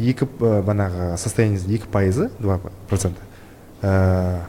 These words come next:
әлемдегі банағы аштықты, ашаршылықты жеңеді», — дейді. И он такой ответ пишет.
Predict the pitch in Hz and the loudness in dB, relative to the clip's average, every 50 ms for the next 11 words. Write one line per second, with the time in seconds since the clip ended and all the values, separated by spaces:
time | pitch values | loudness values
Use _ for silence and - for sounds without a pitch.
0 | - - - - - - - 110 110 113 113 110 107 110 107 110 135 139 131 127 | -14 -18 -20 -20 -20 -10 -4 0 2 2 2 2 2 0 0 2 2 0 2 0
1 | 113 101 101 98 98 95 87 101 104 - - - - - 139 151 156 151 110 107 | 0 -2 -2 0 0 0 0 0 0 -2 -6 -6 0 0 0 0 0 -2 -2 -2
2 | - - 101 - - 107 95 - - 127 127 123 113 95 92 95 98 95 92 92 | 0 0 0 -2 -2 -8 -8 -6 -2 0 0 0 0 0 2 2 2 2 0 -2
3 | - - - - - - - - - - - - - - - - - - - - | -6 -12 -16 -18 -18 -18 -20 -18 -18 -18 -20 -18 -18 -20 -20 -20 -20 -20 -20 -20
4 | - - - - - - 131 120 113 110 107 98 90 104 104 107 107 101 90 - | -20 -20 -20 -16 -6 0 2 4 4 6 4 2 0 -2 0 2 2 0 0 -2
5 | - - - - - - - - - - - - 90 101 - - 107 104 - - | -12 -18 -20 -20 -20 -20 -20 -20 -18 -16 -8 -2 -2 0 4 4 4 4 4 0
6 | 113 107 - - | -2 -2 -2 -8